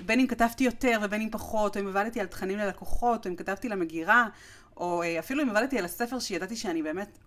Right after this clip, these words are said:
חייבת ו-, ועומדת להוציא לאור, אה, זה שריר שתמיד, תמיד היה שם ותמיד קיבל את תשומת הלב שלי. אז לפני שאני ככה מתחילה לדבר על איך תכלס מחזקים את השריר הזה, וזה באמת נושא שהוא מאוד מאוד משמעותי וחשוב בעיניי לדבר עליו,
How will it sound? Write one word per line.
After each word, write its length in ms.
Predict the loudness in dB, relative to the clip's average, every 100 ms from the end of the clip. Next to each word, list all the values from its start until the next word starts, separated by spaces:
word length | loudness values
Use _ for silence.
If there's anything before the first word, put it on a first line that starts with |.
| -20 -18
חייבת 520 | -8 -4 -2 -4 -8 -4
ו-, 140 | -6 -4 -6 -6 -8 -12 -18 -14
ועומדת 420 | -4 0 0 0 -2
להוציא 280 | -2 0
לאור, 320 | 2 6 6 4 -4 -20 -20 -18 -6
אה, 320 | -2 -2 -2 -4
זה 140 | -4
שריר 240 | -2 2 2
שתמיד, 340 | 2 0 0
תמיד 220 | 0 2
היה 200 | 4 4
שם 120 | 2 -2
ותמיד 400 | 0 2 2 2
קיבל 320 | 0 -2 -2
את 80 | -2
תשומת 260 | -4 -4
הלב 220 | -4 -6 -6
שלי. 220 | -12 -14 -16 -20 -20 -20 -20 -20 -20 -20 -20 _ -20 _ -20 -18 -6
אז 120 | -2
לפני 160 | 4 4 6
שאני 220 | 6 6
ככה 220 | 2 2
מתחילה 320 | 2 4 6 6
לדבר 200 | 6 6
על 200 | 6 4 2
איך 200 | 0 2
תכלס 400 | 4 4 4 -2
מחזקים 540 | -2 -4 -2 4 6
את 60 | 4
השריר 320 | -2 -4 -4
הזה, 180 | -4 -2
וזה 380 | -2 0 0 0
באמת 240 | 0 0 0
נושא 260 | -2 -2
שהוא 160 | -2 0
מאוד 200 | 0 0
מאוד 120 | -2
משמעותי 520 | -4 -2 -2 -2 -4
וחשוב 600 | 0 -2 -2 -2 -2 0 0
בעיניי 260 | 2 2
לדבר 240 | 0 0 2
עליו, 300 | 2 2